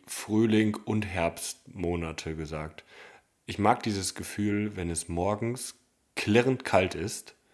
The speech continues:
und dann irgendwie, wenn die S-, Sonne so langsam steigt, es noch eine gute Gradanzahl hat, so zwanzig Grad oder,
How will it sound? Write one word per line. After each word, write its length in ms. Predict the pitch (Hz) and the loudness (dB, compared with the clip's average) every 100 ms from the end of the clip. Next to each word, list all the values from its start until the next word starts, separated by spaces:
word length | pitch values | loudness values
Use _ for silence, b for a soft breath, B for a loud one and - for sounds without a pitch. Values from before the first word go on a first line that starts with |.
| b b b b _ _ | b b b b _ _
und 260 | 92 90 85 | -2 -2 0
dann 320 | 90 90 92 - _ _ _ _ _ _ _ _ _ - | 0 0 -4 -10 _ _ _ _ _ _ _ _ _ -6
irgendwie, 640 | 82 87 85 82 85 85 - | -4 -2 -2 -4 -4 -10 -12
wenn 160 | 85 85 | -8 -4
die 80 | |
S-, 220 | 82 85 - 90 | -4 -6 -8 -8
Sonne 320 | 82 98 110 | -2 2 2
so 100 | 95 | 0
langsam 360 | 85 87 85 80 | -2 -2 -4 -6
steigt, 500 | - 85 92 110 - b b b b | -2 2 2 0 -12 b b b b
es 160 | - 92 | -8 -4
noch 160 | 90 87 | -4 -4
eine 320 | 92 95 87 | -4 -4 -2
gute 300 | 107 113 104 | 0 0 0
Gradanzahl 720 | - 92 104 85 82 82 80 | 2 4 4 0 -6 -6 -4
hat, 160 | 76 - | -6 -6
so 240 | 80 80 - | -10 -10 -8
zwanzig 560 | - 87 87 - 85 | -4 -2 -2 -4 -10
Grad 480 | - 82 82 82 78 | -6 -2 0 -2 -4
oder, 300 | 80 78 76 | -10 -8 -10